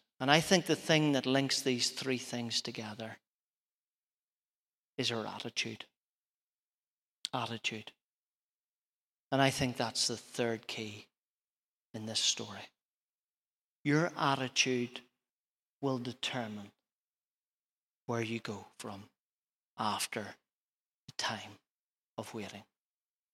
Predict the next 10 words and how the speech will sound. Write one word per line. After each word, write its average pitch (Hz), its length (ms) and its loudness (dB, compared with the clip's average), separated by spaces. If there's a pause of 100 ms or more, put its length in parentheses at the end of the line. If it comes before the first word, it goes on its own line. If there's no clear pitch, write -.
(1040)
Your 123 280 -4
attitude. 120 560 -2 (2500)
Next 143 220 4
week, 156 180 6
I 135 60 8
want 131 220 4
to 135 60 -4
talk 139 380 6
about 117 300 -2
responsibility, 123 1120 0